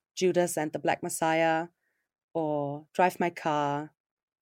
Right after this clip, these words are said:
Parasite, of course, um, all of Jordan Peele's films. But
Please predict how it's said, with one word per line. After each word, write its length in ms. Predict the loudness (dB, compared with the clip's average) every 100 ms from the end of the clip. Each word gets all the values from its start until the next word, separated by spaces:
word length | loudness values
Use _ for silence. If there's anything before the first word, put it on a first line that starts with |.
| _
Parasite, 640 | 2 4 4 2 2 0 -2
of 120 | -6
course, 580 | -4 -2 -2 -4 -10 -14 _ _ _ _ _ _ _
um, 460 | -4 -2 -4 -8 -12 _ _
all 180 | 4 6
of 160 | 4 2
Jordan 280 | 0 2 0
Peele's 640 | 0 2 2 0 -6 -12 _
films. 640 | 0 4 6 4 0 -2 2
But 220 | 2